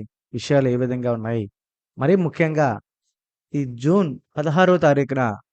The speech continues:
అనగా సోమవారం, ఈరోజు వీరి యొక్క జీవితంలో ఒక వార్త రాబోతుంది మధ్యాహ్నం మూడు గంటల నుంచి.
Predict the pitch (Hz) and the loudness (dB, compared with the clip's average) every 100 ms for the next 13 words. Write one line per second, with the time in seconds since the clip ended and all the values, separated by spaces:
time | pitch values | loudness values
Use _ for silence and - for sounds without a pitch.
0 | - 143 156 139 131 143 147 139 131 104 | -8 0 0 2 0 2 2 2 0 -4
1 | - _ _ _ 110 120 135 143 131 123 | -12 _ _ _ -4 -4 -2 -2 -2 -4
2 | 117 110 135 156 160 156 139 107 117 135 | -8 -6 -6 -4 -2 0 0 -2 -6 -4
3 | 131 151 - 190 165 160 151 147 135 127 | 0 0 2 2 2 -2 -4 -4 -4 -2
4 | 160 160 151 143 147 143 135 147 143 127 | 0 0 -2 -2 -2 -2 -2 -4 -4 -6
5 | - | -4